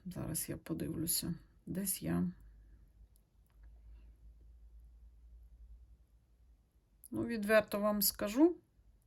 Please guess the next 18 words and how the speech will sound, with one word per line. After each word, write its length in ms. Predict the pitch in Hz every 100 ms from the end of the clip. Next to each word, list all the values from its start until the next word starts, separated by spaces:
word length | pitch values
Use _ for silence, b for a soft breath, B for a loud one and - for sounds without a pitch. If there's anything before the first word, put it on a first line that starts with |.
| _
будьте 380 | 190 233 285 214
обережні, 540 | 196 180 214 247 208 180
куди 360 | - 175 208
ви 100 | 208
тратите, 520 | 185 180 190 180 175
е, 20 | 170 165 -
верніше, 640 | 160 156 180 185 190 - 165
куди 440 | - 170 202 196
ви, 520 | 180 170 175 180 175 b b b b b b b b _ -
е, 840 | 156 156 151 151 151 151 151 156 - _ _ _ _ _ _ _ - - _ _ _ -
гроші 480 | 185 196 196 180 165
скидуєте. 720 | - - 160 147 135 - 151 - - _ - _ _ _ _ _ _ - _ _ _ -
Ось 280 | 165 190 -
якось 380 | 175 160 175 -
так. 400 | - 139 - - _ _ _ _ _ _ _ _ _ _ _ _ _ _ _ _ -
М-м, 520 | 175 - 170 160 160
не 180 | 175 190
бачу, 480 | 185 165 156 -